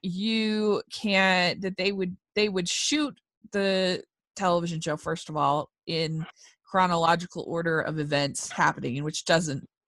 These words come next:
that's not the way things work. Um, secondly, it doesn't make any sense how the special effects are like, like, how is Bolt feeling the special effects? Like,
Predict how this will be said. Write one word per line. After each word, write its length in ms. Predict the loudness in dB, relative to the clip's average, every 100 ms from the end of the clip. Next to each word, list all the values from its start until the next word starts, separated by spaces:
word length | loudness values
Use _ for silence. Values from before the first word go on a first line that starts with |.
| -10
that's 160 | -6 -2
not 140 | -2
the 80 | 0
way 220 | 0 -2
things 380 | -2 -4 -4 -2
work. 380 | -2 -2 -4 -20 _ -20 -20 -18 -2 4
Um, 440 | 6 6 4 0 -6 _ _ _
secondly, 1040 | -6 2 4 4 2 2 2 2 4 2 -2 -6 2
it 120 | 6
doesn't 280 | 6 4 4
make 160 | 4
any 140 | 4 4
sense 800 | 4 6 6 6 4 0 -2 -4 _ -6
how 300 | 4 6 6
the 180 | 4 0
special 520 | 2 4 4 4 0
effects 840 | 0 4 6 6 4 -2 -8 -8 -12 _ _ _
are 240 | 4 6 8
like, 260 | 6 4
like, 220 | 4 2 4
how 280 | 4 4 2
is 120 | -4
Bolt 360 | 0 2 2 -2 -8
feeling 500 | -6 -6 -6 -6 -6
the 100 | -4
special 480 | 0 4 4 4 2
effects? 500 | 4 4 4 2 2
Like, 220 | 2 2